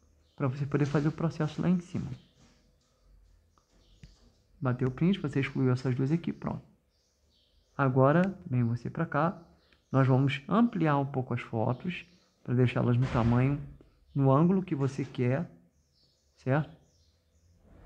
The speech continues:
Nem muito pra mais, nem muito pra menos. Nesse ângulo assim tá ótimo, entendeu? Tá perfeito. Aí você vai tirar essa sombra, vai, vai ter o print novamente,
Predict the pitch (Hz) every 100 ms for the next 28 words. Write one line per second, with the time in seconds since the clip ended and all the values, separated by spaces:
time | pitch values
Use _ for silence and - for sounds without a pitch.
0 | - - - _ _ 190 240 269 247 240
1 | 208 185 202 233 233 - 233 127 113 147
2 | 202 208 - 196 214 202 180 190 190 -
3 | 190 185 131 - - - _ _ _ _
4 | _ _ 131 139 165 170 - - 123 170
5 | 165 - - - _ _ _ _ - -
6 | 156 196 190 196 196 - - - _ _
7 | _ _ 143 139 139 131 135 165 - 160
8 | 185 135 143 139 127 127 131 127 131 127
9 | 127 143 180 180 170 202 -